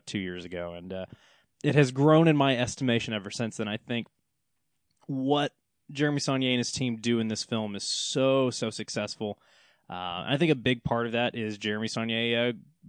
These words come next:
coming up, uh, in that D C punk scene. Uh, he's talked a lot about that in interviews and that being a big inspiration for this movie. Um, and, and there is a, a, a truth to this film that you can only glean from somebody who's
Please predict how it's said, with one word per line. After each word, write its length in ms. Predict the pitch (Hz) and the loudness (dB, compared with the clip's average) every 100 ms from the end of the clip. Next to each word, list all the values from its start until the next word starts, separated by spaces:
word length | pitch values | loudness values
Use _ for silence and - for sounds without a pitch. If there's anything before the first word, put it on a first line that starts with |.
| 104 _ - | -20 _ -4
coming 280 | 127 131 | 0 2
up, 180 | 127 143 _ - | 2 2 _ -6
uh, 240 | 113 120 | -2 0
in 140 | 135 185 | 0 0
that 180 | 147 | -2
D 140 | 101 107 | -4 -8
C 160 | - | -6
punk 300 | 104 107 98 | -8 -8 -10
scene. 260 | - 95 104 - | -10 -12 -14 -10
Uh, 220 | 101 95 | -8 -6
he's 220 | 107 107 _ | -8 -10 _
talked 240 | - 98 - | -2 -2 -4
a 40 | |
lot 180 | 98 98 | -6 -4
about 200 | 95 - | -6 -6
that 140 | 92 | -8
in 60 | 85 | -8
interviews 460 | 110 104 110 107 | -10 -6 -6 -6
and 80 | 101 | -6
that 120 | 95 | -8
being 140 | 95 98 | -8 -8
a 40 | |
big 220 | 92 101 | -8 -8
inspiration 800 | 104 95 - - 101 101 104 107 | -8 -10 -14 -12 -10 -10 -10 -12
for 360 | 104 - 110 107 | -16 -10 -8 -6
this 200 | 107 - | -8 -10
movie. 440 | 110 107 107 110 - - - _ _ | -10 -10 -6 -8 -8 -20 -20 _ _
Um, 440 | 101 98 98 98 95 | -10 -6 -6 -8 -8
and, 140 | 127 | -6
and 260 | 151 143 143 | -4 -4 0
there 220 | 151 160 | 0 0
is 380 | 156 170 160 143 | 0 -2 -2 -2
a, 340 | 151 151 135 - _ _ _ _ - | 0 0 -2 -6 _ _ _ _ -8
a, 140 | 131 117 | -4 -2
a 80 | 135 | -2
truth 640 | - - 170 202 220 - | -4 -6 -2 0 0 -4
to 120 | - 175 | -4 0
this 220 | 160 - | 0 0
film 380 | 151 147 143 131 | 2 4 4 2
that 160 | 117 | 0
you 120 | 123 | -2
can 140 | 123 131 | -4 -2
only 300 | 131 131 123 | -2 -2 -4
glean 320 | 117 117 117 | -4 -6 -6
from 160 | 117 110 | -8 -8
somebody 420 | 117 107 104 101 | -4 -2 -2 -2
who's 400 | 104 98 95 | -6 -8 -12